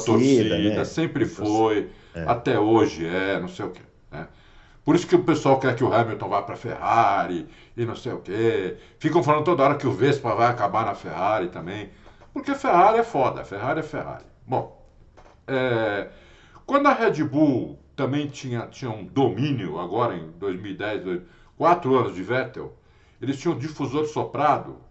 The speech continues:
Speaker 2: né? Que a fia foi lá e falou: "Proíbo isso aqui." Só dava Vettel. O Vettel ganhou quatro títulos com o pé nas costas. No último ano, em dois mil e treze, que era o ano que tinha, o pessoal que tinha mais se aproximar, porque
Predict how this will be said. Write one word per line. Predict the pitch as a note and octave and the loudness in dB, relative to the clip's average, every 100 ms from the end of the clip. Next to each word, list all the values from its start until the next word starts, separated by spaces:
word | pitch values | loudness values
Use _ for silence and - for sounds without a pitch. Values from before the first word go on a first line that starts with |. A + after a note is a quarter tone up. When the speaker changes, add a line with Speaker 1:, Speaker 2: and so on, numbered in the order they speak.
| _ _ _ _ _ | _ _ _ _ _
Speaker 2:
né? | F#2+ A#2 C#3+ - _ _ _ | -10 -10 -10 -16 _ _ _
Que | D#3+ | -4
a | |
fia | D3+ F#3 | 0 -2
foi | F3+ E3 | 2 0
lá | F3 | 2
e | |
falou: | F3+ E3+ - - - _ _ _ | 0 -2 -2 -10 -20 _ _ _
"Proíbo | D#3 C3+ G#2+ F#2 D2+ | 0 2 2 -4 -12
isso | - B1 | -18 -20
aqui." | - - _ _ _ _ _ _ _ _ - _ _ _ _ | -20 -20 _ _ _ _ _ _ _ _ -20 _ _ _ _
Só | - F#3+ | -6 -2
dava | A3 E3 C4+ | 4 4 4
Vettel. | B2+ G3 - G2 | 2 0 0 -6
O | |
Vettel | F2 B2 G3 | -6 -4 -2
ganhou | E3 G3+ | 0 0
quatro | - F#3 A3+ G3 | 4 4 4 0
títulos | - F#3 - F#3+ | -10 -12 -12 -16
com | B3 | -16
o | |
pé | A3+ F#3+ | -8 -4
nas | F3+ - | -2 -4
costas. | - D#3+ E3 - _ _ | -4 -4 -4 -14 _ _
No | D#3 E3+ | 0 4
último | A#3+ D4+ - A3+ F3+ D#3 | 4 4 0 -4 -2 0
ano, | D#3 A2 D#2 A#2+ | -2 -6 -14 -10
em | |
dois | A2+ C#3+ | -6 -4
mil | A2+ F3 | -4 -4
e | |
treze, | - D3+ F3 - - - _ _ _ - | -4 -2 -2 -4 -12 -20 _ _ _ -2
que | F3+ | 2
era | A3 A3 | 4 8
o | F4+ | 8
ano | A3 G#3+ F#4+ | 6 2 -4
que | G3 E3 - - _ | -4 -6 -6 -14 _
tinha, | - F3+ F#3+ | -16 -8 -8
o | B2+ - | -10 -4
pessoal | F#3 F3+ G3 F#3+ | -2 0 0 -2
que | - | -4
tinha | F#3+ | -4
mais | D#3+ A3+ A3+ | -2 -2 0
se | F#3+ | -2
aproximar, | - F#3 F3+ C#3 A2 F3+ | 0 -2 -2 -6 -2 -2
porque | F3+ D#3 G#2+ | -2 -4 -4